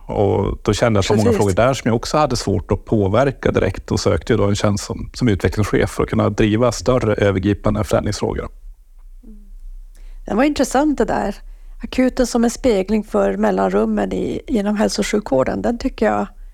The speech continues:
Speaker 2: den behöver vi nog ha med oss mer, för det är lätt att man jobbar med, med akutens frågor på akuten och inte på de andra ställena. Eh, så in-,
Speaker 1: Nej, men
Speaker 2: den
Speaker 1: jag tror man
Speaker 2: här
Speaker 1: märker det, ju mer, ju bättre, ju mer,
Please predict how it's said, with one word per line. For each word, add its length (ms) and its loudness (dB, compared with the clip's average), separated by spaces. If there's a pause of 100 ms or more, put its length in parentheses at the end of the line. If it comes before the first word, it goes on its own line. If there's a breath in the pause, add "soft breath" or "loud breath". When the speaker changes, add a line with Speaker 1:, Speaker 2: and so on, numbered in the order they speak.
(400)
Speaker 2:
den 140 2
behöver 240 2
vi 80 4
nog 100 2
ha 60 2
med 280 4
oss 160 -4
mer, 200 0
för 140 -6
det 60 4
är 20 0
lätt 280 0
att 100 0
man 120 0
jobbar 340 0
med, 300 0 (540)
med 140 2
akutens 500 0
frågor 560 2
på 240 0
akuten 680 0
och 120 0
inte 460 0 (380)
på 120 0
de 100 0
andra 220 2
ställena. 480 -4 (1000)
Eh, 180 -8 (320)
så 320 -6 (140)
in-, 160 -10 (400)
Speaker 1:
Nej, 100 2
men 20 4
Speaker 2:
den 0 -
Speaker 1:
jag 100 4
tror 200 2
man 20 2
Speaker 2:
här 160 4
Speaker 1:
märker 180 2
det, 100 2
ju 160 2
mer, 220 4
ju 160 2
bättre, 400 2
ju 240 2
mer, 320 2